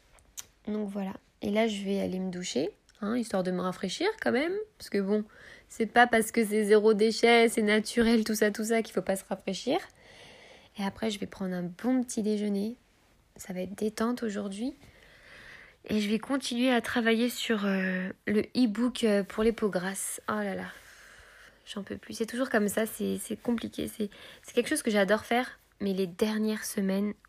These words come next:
les semaines où tu dois finaliser le, le projet, le travail et tout,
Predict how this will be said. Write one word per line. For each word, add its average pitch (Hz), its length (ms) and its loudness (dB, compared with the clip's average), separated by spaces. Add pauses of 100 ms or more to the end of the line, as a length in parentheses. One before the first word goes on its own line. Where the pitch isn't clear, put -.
(240)
les 196 140 -4
semaines 208 340 0
où 202 60 0
tu 196 160 -8
dois 202 160 0
finaliser 208 680 0
le, 196 200 0
le 185 120 -2
projet, 196 480 -4
le 196 100 -2
travail 202 500 -4
et 196 40 -4
tout, 208 300 -10